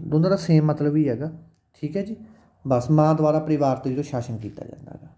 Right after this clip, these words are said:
ਇਹ ਤੋਂ ਬਾਅਦ ਮੈਂ ਤੁਹਾਡੇ ਨਾਲ ਹੁਣੀ ਗੱਲ ਕਰਕੇ ਆਇਆ, ਮੈਂ ਕਿਹਾ ਜਿਹੜਾ ਮੈਟਰੀ ਮਿਲ ਗਿਆ ਫਿਰ ਤਾਂ ਸਮਝ ਲਓ ਮਾਤਾ ਦੀ ਫੈਮਿਲੀ ਦੀ ਗੱਲ ਹੋ ਰਹੀ ਹੈ, ਠੀਕ ਹੈ। ਜੇ ਪੈਟਰੀ ਮਿਲ ਗਿਆ ਸਮਝ ਲਓ ਉੱਥੇ ਆਪਣੇ ਘਰੇ ਆਪਣੇ ਫਾਦਰ ਸਾਹਿਬ ਦੀ ਚੱਲ ਰਹੀ ਹੈ, ਕਿਸੇ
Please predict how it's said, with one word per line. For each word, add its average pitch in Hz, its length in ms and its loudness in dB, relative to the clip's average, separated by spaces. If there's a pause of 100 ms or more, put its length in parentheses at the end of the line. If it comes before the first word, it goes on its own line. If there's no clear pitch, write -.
(880)
ਇਹ 170 100 4
ਤੋਂ 202 100 4
ਬਾਅਦ 226 140 6
ਮੈਂ 214 100 2
ਤੁਹਾਡੇ 226 180 0
ਨਾਲ 214 120 -2
ਹੁਣੀ 202 160 0
ਗੱਲ 214 180 0
ਕਰਕੇ 175 320 -2
ਆਇਆ, 165 140 4
ਮੈਂ 156 320 0
ਕਿਹਾ 175 80 2
ਜਿਹੜਾ 180 140 2
ਮੈਟਰੀ 160 360 2
ਮਿਲ 160 180 4
ਗਿਆ 156 180 0
ਫਿਰ 160 120 -2
ਤਾਂ 156 100 -2
ਸਮਝ 160 200 0
ਲਓ 170 260 0 (460)
ਮਾਤਾ 147 360 4
ਦੀ 156 220 6
ਫੈਮਿਲੀ 156 300 2
ਦੀ 156 120 2
ਗੱਲ 151 140 0
ਹੋ 151 160 -4
ਰਹੀ 143 260 -4
ਹੈ, 120 100 -4 (640)
ਠੀਕ 165 120 -2
ਹੈ। 170 60 2
ਜੇ 208 60 2
ਪੈਟਰੀ 165 400 4
ਮਿਲ 160 160 6
ਗਿਆ 160 100 2
ਸਮਝ 160 200 -2
ਲਓ 175 80 -2
ਉੱਥੇ 170 160 -4
ਆਪਣੇ 160 240 -6
ਘਰੇ 165 340 -2
ਆਪਣੇ 160 200 0
ਫਾਦਰ 127 340 0
ਸਾਹਿਬ 120 220 -2
ਦੀ 131 80 -4
ਚੱਲ 117 180 -2
ਰਹੀ 120 320 0
ਹੈ, 170 180 0 (340)
ਕਿਸੇ 185 380 2